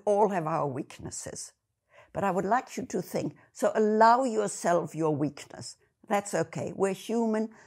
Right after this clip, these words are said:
We li-, like our weaknesses. That's fine. But I'm sure there are many moments in your daily life where you, you s-, do something, you know, putting cream somewhere or whatever,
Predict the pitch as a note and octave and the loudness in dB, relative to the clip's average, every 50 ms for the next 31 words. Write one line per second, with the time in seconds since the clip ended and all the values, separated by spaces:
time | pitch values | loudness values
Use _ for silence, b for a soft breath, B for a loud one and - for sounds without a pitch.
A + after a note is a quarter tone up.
0 | B B - F3 F3 E3+ F3+ F3 F3 F3+ - - F3+ F3 E3 F3 D3+ D#3+ D#3 - | B B 0 2 4 4 6 6 6 6 4 2 0 0 2 2 2 2 0 -2
1 | - E3 C#3+ C#3+ D3+ C#3 C3+ B2 - - - F3+ E3 - - D#3 - - G#3+ G#3+ | -2 0 0 0 -2 -4 -6 -10 -10 -14 -14 -14 -12 -10 -12 -10 2 2 2 2
2 | G#3+ - - - - B2+ A#2+ - - - - _ _ _ _ _ _ _ _ _ | 2 -2 -8 -8 -6 -6 -6 -6 -6 -10 -16 _ _ _ _ _ _ _ _ _
3 | _ _ _ _ _ _ _ - G#3+ G#3 G#3+ A3+ A#3 A#3 G#3 - - - C4 C4 | _ _ _ _ _ _ _ 0 0 2 2 -2 -4 -4 -6 -6 -4 -2 -2 -2
4 | B3+ B3+ A3+ G#3 G#3 G#3 A3 A#3 B3 B3 A#3+ A3 F#3 E3 C#3+ C3+ A2 - - - | -2 -2 -2 -2 -2 -2 -2 -2 -2 -2 -2 -2 0 0 0 0 0 -2 -4 -4
5 | - - - - _ _ _ - F3 E3 C3+ D#3 D3 C3+ C3 D#3+ C#3+ C#3+ C#3 C#3+ | -6 -8 -8 -8 _ _ _ -2 -2 0 0 0 -2 0 2 2 2 2 0 -2
6 | C#3+ C#3 C3+ B2 - - - - - b b b b b b b - F3+ G#3+ G#3+ | -4 -4 -4 -4 -6 -6 -8 -12 -16 b b b b b b b 0 2 4 6
7 | G#3 G3+ - - _ - F#3+ F#3 G3 - - F#3 G3 G3 - - - - F#3 D3+ | 6 4 2 -2 _ -4 -4 -4 -4 -4 -4 -2 -2 -2 -4 -6 -4 -6 -2 0
8 | A#3 A#3+ B3 B3 A#3+ - - A#3 G3+ F#3 G3 F#3+ - F#3 F#3 F#3+ F3 - _ _ | 0 0 0 -2 -4 -4 -2 -2 -2 -2 -2 -4 -2 -2 -2 -2 -2 -6 _ _
9 | _ _ - E3+ F#3 G#3+ B3 - - C4 - - A3 G3+ - - - G#3 G#3+ G#3 | _ _ -4 0 2 2 2 2 -2 -2 -2 0 -2 -2 -2 -2 -2 -2 0 0
10 | G3+ G3 - - A3+ F#3 F#3 F#3 F#3+ F3+ F3+ F3+ F3 - - E3+ E3 - _ - | 0 -2 -4 -2 -2 -2 0 0 0 0 0 0 0 -2 -2 -4 -4 -6 _ 0
11 | E3 F3 F3 F#3 F3 E3+ F3 F#3 | 0 2 2 0 -2 -2 -4 -6